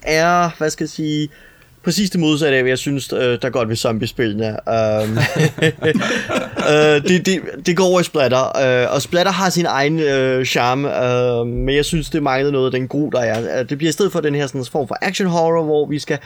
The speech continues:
splatte zombier, og det gør det så godt til gengæld. Øh, det er et figurspil, det, det er kendt fra Kickstarter, hvor de har kørt, øh,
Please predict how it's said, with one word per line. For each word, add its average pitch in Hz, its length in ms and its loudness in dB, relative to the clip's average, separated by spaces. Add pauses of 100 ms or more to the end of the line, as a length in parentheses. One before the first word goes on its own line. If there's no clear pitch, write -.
(140)
splatte 147 420 0
zombier, 113 440 0
og 135 160 -2
det 170 100 -4
gør 151 160 2
det 143 120 -2
så 147 120 -4
godt 117 280 -6
til 123 100 -6
gengæld. 98 340 -6 (460)
Øh, 127 60 0 (600)
det 147 80 0
er 143 40 2
et 127 100 -4
figurspil, 220 580 0
det, 190 100 -4
det 151 340 0
er 151 40 -4
kendt - 240 -2
fra - 60 -14
Kickstarter, 180 560 -2
hvor 160 100 -2
de 156 80 -4
har 143 80 -2
kørt, 180 280 -2
øh, 123 640 0